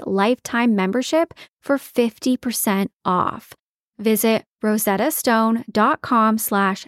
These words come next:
today. That's fifty percent off unlimited access to twenty-five language courses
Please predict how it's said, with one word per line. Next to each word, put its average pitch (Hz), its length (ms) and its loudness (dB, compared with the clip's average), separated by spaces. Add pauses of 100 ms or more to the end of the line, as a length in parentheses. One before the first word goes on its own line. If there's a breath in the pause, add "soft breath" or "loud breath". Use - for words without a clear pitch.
(120)
today. 214 580 -2 (340 loud breath)
That's 202 440 0
fifty 233 280 0
percent 262 400 0
off 202 360 0
unlimited 233 720 2
access 269 540 -2
to 302 120 -4
twenty-five 247 760 0
language 202 420 0
courses 226 500 -2